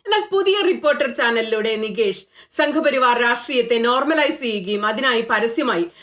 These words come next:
സുജിയ പാർവതിക്ക് സംഘപരിവാർ രാഷ്ട്രീയം പറയാൻ മുഖ്യധാരയിൽ പ്രൈം ടൈമിൽ ആദ്യമായി അവസരം നൽകുകയും ബി ജെ പി രാഷ്ട്രീയം മാധ്യമപ്രവർത്തകർ പച്ചയായി പറയുകയും പ്രചരിപ്പിക്കുകയും വാഗ്വാദത്തിൽ ഏർപ്പെടുകയും ചെയ്യുന്നതിൽ തെറ്റില്ല എന്ന്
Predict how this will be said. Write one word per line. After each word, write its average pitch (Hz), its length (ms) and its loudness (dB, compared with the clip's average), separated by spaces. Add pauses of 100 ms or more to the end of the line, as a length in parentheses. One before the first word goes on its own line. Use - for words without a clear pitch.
(140)
സുജിയ 339 420 4
പാർവതിക്ക് 247 520 2
സംഘപരിവാർ 254 720 0
രാഷ്ട്രീയം 254 460 0
പറയാൻ 214 280 -2
മുഖ്യധാരയിൽ 208 720 -2
പ്രൈം 233 280 0
ടൈമിൽ 175 360 -2 (280)
ആദ്യമായി 226 720 -2
അവസരം 220 440 -4
നൽകുകയും 180 500 -4 (300)
ബി 330 280 4
ജെ 392 100 4
പി 370 280 2
രാഷ്ട്രീയം 302 600 0
മാധ്യമപ്രവർത്തകർ 285 920 2
പച്ചയായി 285 680 0
പറയുകയും 277 520 0
പ്രചരിപ്പിക്കുകയും 269 840 -4
വാഗ്വാദത്തിൽ 262 640 2
ഏർപ്പെടുകയും 247 520 -2
ചെയ്യുന്നതിൽ 214 460 -4 (340)
തെറ്റില്ല 349 460 2
എന്ന് 233 300 2